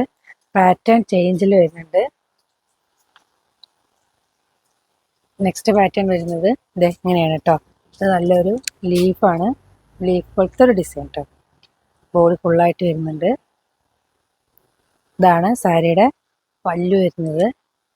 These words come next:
ഇങ്ങനെയാണ് വരിക. ബ്ലാക്കിൽ തന്നെയാണ് ബ്ലൗസ് വരിക. ഇത് നമുക്ക് സ്ലീവിൽ വരും. ഇതാണ് ബോഡി ഫുൾ ആയിട്ട് നമുക്ക് ദേ ഈ ഒരു വർക്ക് വരുന്നുണ്ട് ട്ടോ. നെക്സ്റ്റ്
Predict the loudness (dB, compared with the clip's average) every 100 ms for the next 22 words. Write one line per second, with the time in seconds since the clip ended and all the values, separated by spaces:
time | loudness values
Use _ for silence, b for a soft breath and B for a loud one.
0 | _ _ _ _ _ _ _ -6 -4 -2
1 | -4 -2 -2 -4 -8 _ _ _ _ _
2 | -20 _ _ _ _ -6 -2 -2 -4 -6
3 | -4 -2 -4 -6 -8 -10 -10 -10 -14 -10
4 | -4 -2 -2 -2 -6 -12 -12 -14 -12 -14
5 | -6 -4 0 2 2 0 -2 -6 -16 _
6 | _ _ _ _ -2 -2 -2 -6 -2 0
7 | 0 -2 -2 -2 0 -2 -2 -6 -6 -6
8 | -6 -6 _ _ _ -8 -6 -8 _ -2
9 | 0 2 0 -2 -4 -2 -4 -6 -4 -2
10 | -2 -4 _ _ _ -20 -20 _ _ -20
11 | _ _ _ _ _ _ -10 -8 -6 2